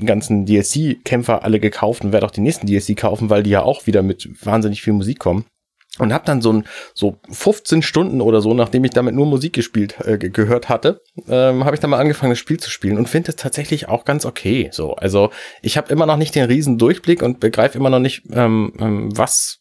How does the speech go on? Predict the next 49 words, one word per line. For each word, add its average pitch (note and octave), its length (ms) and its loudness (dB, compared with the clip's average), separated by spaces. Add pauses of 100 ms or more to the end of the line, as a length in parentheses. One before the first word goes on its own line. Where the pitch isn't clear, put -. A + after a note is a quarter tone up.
(120)
was G#2+ 320 -2
am A2 160 4
sinnvollsten D3 800 2
ist, - 320 -4
gegen A#2 260 2
welchen G#2+ 320 2
Gegner B2+ 340 -2
zu - 120 -8
benutzen. A#2 420 0
Also, G#2 240 2 (580)
in A#2 120 4
diesem A#2+ 180 2
Geistermodus, C3 600 2
dem, G#2+ 200 0
dem G2+ 140 2
quasi A2+ 340 0
Story-Modus A#2+ 520 0
von A2+ 80 -6
dem A2+ 100 2
Spiel, A2+ 240 0
da G#2+ 80 4
gibt's A2+ 200 -2
ja, F#2 200 2 (120)
ähm, F2+ 480 0
so F#2+ 140 -2
Gegner A2+ 320 0
auf G2+ 60 -6
der G#2+ 100 0
Karte A2 320 -2
und G#2 100 0
die G2+ 120 2
haben A2 100 2
dann A2 120 4
immer G#2 180 2
irgendwelche A2+ 300 2
Fähigkeiten A#2+ 500 -2
und E2+ 160 -6
mir A#2 120 4
ist G#2+ 200 0
nicht - 160 -4
klar, A2+ 260 2
welche G#2+ 240 2
ich - 220 -6
am F#2 240 -6
sinnvollsten B2 720 0
dagegen G2+ 440 0
einsetze. C3+ 560 0
Ich A2+ 140 -4
mein, G#2 220 2